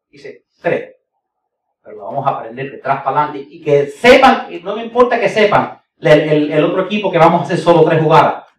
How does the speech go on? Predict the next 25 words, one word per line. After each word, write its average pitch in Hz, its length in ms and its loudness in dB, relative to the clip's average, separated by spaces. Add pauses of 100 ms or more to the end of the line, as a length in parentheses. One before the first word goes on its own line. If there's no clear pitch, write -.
(380)
La 107 120 -12
vamos 156 240 -4
a 156 60 -10
hacer 143 260 -12
tan 151 300 -6
bien 175 560 -4 (880)
que - 60 -20
no - 100 -20
van - 100 -20
a - 80 -20
poder - 280 -8
con - 140 -16
nosotros". - 400 -20 (920)
Y - 200 -20
así - 280 -16
él 110 80 -14
ganaba - 400 -6
juegos. 156 420 -6 (220)
Ahora, - 400 4 (720)
otra 269 760 2 (140)
estrategia, 151 680 -2
este - 280 -8
es - 100 -6
fantástico, - 760 -6 (380)
¿ok? - 120 -18